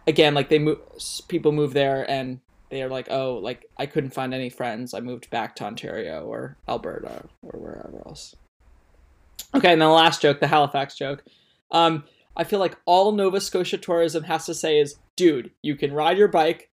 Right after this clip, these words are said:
then walk through the woods, then jump in a lake." And the idea is it's very, like, we talk about the nature and the beauty, and i-, it also pairs with a lot of the activities you can do. So there's lots of kayaking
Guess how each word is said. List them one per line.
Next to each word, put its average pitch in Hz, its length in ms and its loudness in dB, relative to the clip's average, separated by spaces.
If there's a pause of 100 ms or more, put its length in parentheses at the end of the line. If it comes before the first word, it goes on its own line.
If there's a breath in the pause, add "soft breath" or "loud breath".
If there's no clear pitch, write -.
(140)
then 147 140 -4
walk 151 260 -2
through 190 100 2
the 190 100 2
woods, 156 460 2
then 147 160 -4
jump 151 260 0
in 151 60 0
a 147 80 0
lake." 131 400 -4 (1300)
And 165 100 -4
the 170 60 2
idea 170 340 6
is 151 300 0
it's 151 160 -8
very, 151 580 4 (300)
like, 147 160 -12
we 160 140 -4
talk 160 260 -2
about 151 160 -4
the 156 80 -6
nature 143 420 -6
and 139 100 -8
the 135 60 -8
beauty, 139 460 -6
and 135 180 -6 (180)
i-, 113 220 -10
it 175 120 2
also 175 340 2
pairs 147 380 -2
with 147 120 -8
a 143 40 -6
lot 143 200 -2
of 143 60 -4
the 143 80 -4
activities 139 580 -8
you 135 60 -12
can 131 160 -10
do. 139 200 -6
So - 140 -12
there's 143 200 -6
lots 151 220 -2
of - 80 -8
kayaking 139 840 -2